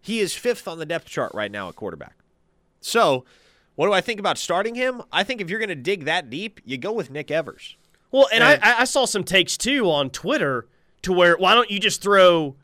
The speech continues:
Speaker 2: Micah Bowens in there and run the triple option?" <laughs> Wh-, what? You're just gonna learn the, the option?
Speaker 1: Bring the
Speaker 2: In,
Speaker 1: wishbone
Speaker 2: in,
Speaker 1: back.
Speaker 2: in one week's time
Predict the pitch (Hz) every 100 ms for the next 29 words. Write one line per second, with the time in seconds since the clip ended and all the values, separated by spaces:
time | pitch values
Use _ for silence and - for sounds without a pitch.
0 | _ 156 190 196 170 202 226 151 160 156
1 | 151 139 165 143 - 185 131 143 180 -
2 | 95 - 147 - - - - - - -
3 | - 330 359 - - - - - 226 240
4 | 285 - 247 208 202 240 285 262 233 202
5 | 175 202 214 269 - 302 359 311 151 185
6 | 202 247 233 226 214 220 190 190 190 214
7 | 220 208 240 269 254 269 - - 226 254
8 | 440 370